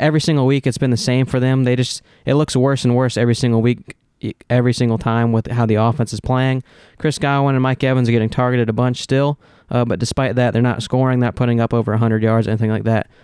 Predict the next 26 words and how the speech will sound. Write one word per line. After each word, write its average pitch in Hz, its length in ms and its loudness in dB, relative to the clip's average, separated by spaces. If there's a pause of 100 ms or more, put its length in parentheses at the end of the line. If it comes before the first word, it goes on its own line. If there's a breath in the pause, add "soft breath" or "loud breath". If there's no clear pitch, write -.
(120)
in 117 80 -2
splash 120 420 -2
weeks. 110 240 0
So 123 160 -2
their 127 140 0
offense 147 340 -2
has - 60 -12
been 127 180 -2
pretty, 147 380 -2 (360 soft breath)
pretty 175 180 0
bad, 147 280 0
and 131 100 0
we'll 139 100 2
see 175 140 0
if 156 120 -2
that 117 180 -2
changes 131 380 -2
at 131 80 2
all. 135 200 2
I 127 120 2
know 131 160 2
there's 120 180 -2
a 120 40 0
lot 117 180 0
of - 40 -4
pressure 127 400 -2